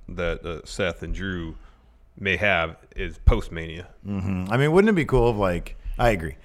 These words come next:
Speaker 2: uh, <laughs> if, you know, Drew comes out and he's like, "Oh, I'm gonna take on Brock," and, you know, Brock just F five me,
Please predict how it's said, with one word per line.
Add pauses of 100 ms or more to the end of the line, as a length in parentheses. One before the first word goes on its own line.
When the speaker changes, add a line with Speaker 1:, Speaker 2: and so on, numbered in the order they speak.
(260)
Speaker 2:
uh,
<laughs> (180)
if, (280)
you
know,
Drew
comes
out
and
he's
like,
"Oh,
I'm
gonna
take
on
Brock," (640)
and,
you
know,
Brock
just
F
five
me,